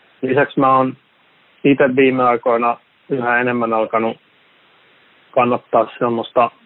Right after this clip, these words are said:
mun kutsumaa pyhän kolminaisuuden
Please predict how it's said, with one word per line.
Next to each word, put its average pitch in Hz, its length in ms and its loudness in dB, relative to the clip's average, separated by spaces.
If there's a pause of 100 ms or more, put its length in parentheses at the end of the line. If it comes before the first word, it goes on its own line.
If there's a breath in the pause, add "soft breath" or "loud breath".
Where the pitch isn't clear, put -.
(220)
mun 117 240 0
kutsumaa 113 720 0 (500)
pyhän 123 360 2
kolminaisuuden 110 1040 -2